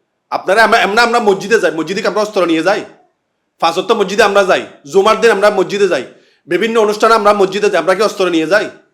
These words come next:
আমরা হয়তো একটা জায়নামাজ নিয়ে যাই, আর একটা ছাতা নিয়ে যাই,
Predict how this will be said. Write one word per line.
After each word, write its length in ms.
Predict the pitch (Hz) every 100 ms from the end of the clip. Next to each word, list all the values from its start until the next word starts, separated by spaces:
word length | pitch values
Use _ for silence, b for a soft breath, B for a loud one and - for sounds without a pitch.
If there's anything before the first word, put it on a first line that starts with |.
| _
আমরা 240 | 131 175 220
হয়তো 240 | 226 220
একটা 140 | 226
জায়নামাজ 420 | 202 180 170 180 175
নিয়ে 180 | 165
যাই, 140 | 139 131
আর 100 | 147
একটা 140 | 190
ছাতা 260 | 175 175 175
নিয়ে 180 | 160 139
যাই, 260 | 131 117